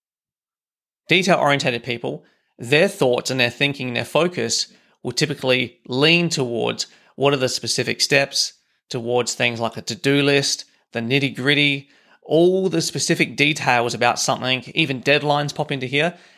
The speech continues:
and also they're more focused on the how. Now, the problem is with high performers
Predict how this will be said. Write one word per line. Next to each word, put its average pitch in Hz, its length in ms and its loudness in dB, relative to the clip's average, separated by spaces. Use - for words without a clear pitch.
and 127 160 0
also 131 460 2
they're 120 340 2
more 151 240 2
focused 139 380 -2
on 123 220 -2
the 117 100 2
how. 117 540 -2
Now, 127 120 2
the 127 60 -2
problem 202 320 2
is 165 240 0
with 139 200 -2
high 135 200 2
performers 120 600 -4